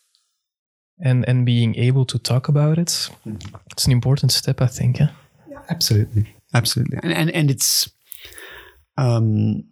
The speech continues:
Speaker 2: yeah, it's, it, it is also, it comes down to ultimately the thing that I really believe in, and, and certainly it's the, the, the philosophy we live here at the Flandriaan, is we have what we call a no asshole rule.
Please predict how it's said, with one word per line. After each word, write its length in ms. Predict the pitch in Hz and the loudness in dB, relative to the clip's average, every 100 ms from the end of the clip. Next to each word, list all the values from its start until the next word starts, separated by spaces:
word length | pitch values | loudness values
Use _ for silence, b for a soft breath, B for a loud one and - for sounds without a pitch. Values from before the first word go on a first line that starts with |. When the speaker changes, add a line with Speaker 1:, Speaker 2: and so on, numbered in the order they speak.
| _ _ _ _ _ - | _ _ _ _ _ 0
Speaker 2:
yeah, 180 | 113 - | 0 0
it's, 340 | 147 - - | -2 -2 0
it, 200 | 170 - | 0 -2
it 380 | 180 - 175 151 | -2 -2 0 0
is 160 | 139 | 0
also, 640 | 151 147 - 120 110 - - - - _ _ | 0 0 0 2 2 -2 -8 -8 -10 _ _
it 140 | 143 | -6
comes 260 | - 135 117 | 0 0 0
down 300 | 117 120 127 | 0 0 0
to 320 | - 113 107 - - - | 0 0 0 -4 -8 -2
ultimately 840 | 110 - 110 104 104 107 101 107 b b b b _ - | -2 0 0 2 0 2 0 -2 b b b b _ -10
the 240 | 170 107 | -2 -2
thing 260 | - 151 175 | 0 0 2
that 100 | 131 | 0
I 80 | |
really 200 | 117 113 | 0 0
believe 280 | 98 104 107 | 0 2 2
in, 200 | 101 101 120 | 2 0 0
and, 140 | 110 | -2
and 100 | 123 | -2
certainly 300 | - 147 123 | -2 0 0
it's 140 | 104 - | 0 -4
the, 120 | 131 | -2
the, 220 | 120 107 | 0 -2
the 180 | 110 117 | 0 -2
philosophy 480 | - - 127 - 117 | -2 0 0 0 0
we 220 | 110 117 | 2 2
live 200 | 107 113 | 2 0
here 260 | - 117 110 | 0 0 0
at 80 | - | 0
the 60 | |
Flandriaan, 640 | - 104 101 98 92 92 123 B B B B B - | -2 0 2 2 0 -4 -6 B B B B B -4
is 180 | 113 113 | -2 0
we 120 | 131 | 0
have 120 | 131 | 0
what 100 | 123 | -2
we 80 | 117 | -8
call 340 | - 107 107 - | -2 -2 0 0
a 60 | |
no 220 | 104 104 - | 2 2 0
asshole 440 | 95 92 - 101 | -2 -2 0 0
rule. 340 | 95 95 101 | 2 2 0